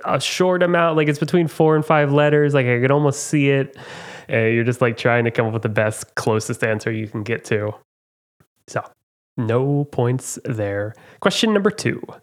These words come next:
Which Pixar movie has the longest title by character count at eighteen letters long? Uh, note that no Pixar movie has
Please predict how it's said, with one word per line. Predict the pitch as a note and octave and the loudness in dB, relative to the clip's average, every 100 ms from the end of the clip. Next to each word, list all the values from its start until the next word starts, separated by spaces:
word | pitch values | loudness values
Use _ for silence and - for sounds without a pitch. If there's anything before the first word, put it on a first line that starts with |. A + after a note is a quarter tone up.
| _ _ _ _ _ D#3+ | _ _ _ _ _ 0
Which | A3+ - - | 0 0 -2
Pixar | C#4 - B2 A2+ | -2 2 0 2
movie | A2 G#2+ A2 | 0 -2 -2
has | G#2+ B2 A2+ | 0 0 2
the | B2 | 0
longest | A2+ B2+ G3 C#3 A2+ | 2 2 2 2 0
title | A2 G#2 G#2+ | 0 2 0
by | G#2 B2 | 0 -2
character | - F3 E3 - | 0 0 0 -6
count | - A#2+ - - _ _ | -6 -6 -6 -12 _ _
at | A#2 - | -6 -2
eighteen | D#3 G3+ - G3+ G3+ G3 | -2 -2 -2 0 0 2
letters | D#3+ D#3+ D3 C#3 | 0 0 0 -2
long? | A2+ A2 G2+ G#2+ - - _ _ _ _ _ _ _ _ _ _ _ _ _ | -2 -2 -4 -10 -16 -20 _ _ _ _ _ _ _ _ _ _ _ _ _
Uh, | A2 G#2 G#2+ - | -4 -2 -2 0
note | A#2 B2 B2+ | 2 2 2
that | C3+ A2+ G#2+ | 0 0 2
no | B2 D#3 F#3+ | 2 2 2
Pixar | - F#3+ - E3 | 0 0 2 2
movie | D#3+ D3 D3 | 2 2 2
has | C#3+ B2 A#2 A#2 A2+ - | 2 2 2 2 0 -4